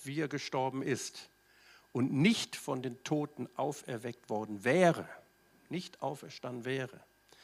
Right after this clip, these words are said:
dann sagt der Apostel Paulus, dann wäre unser Glaube vergeblich. Dann wären wir noch in unseren Sünden. Er ist aber auferstanden, heißt es dann.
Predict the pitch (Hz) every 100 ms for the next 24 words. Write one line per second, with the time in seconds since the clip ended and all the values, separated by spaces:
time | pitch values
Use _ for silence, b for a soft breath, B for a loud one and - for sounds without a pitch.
0 | B B B B B 98 135 151 143 123
1 | 151 - 135 - 120 120 - - 135 190
2 | 190 131 143 135 - 127 107 98 101 107
3 | 123 131 - 117 120 107 - 104 - -
4 | - _ _ _ _ - 98 98 101 120
5 | 131 120 104 95 - 101 104 101 110 107
6 | 90 87 - 113 _ _ _ B B B
7 | B B B 104 117 147 - 151 120 101
8 | - 95 - 92 90 90 87 - - -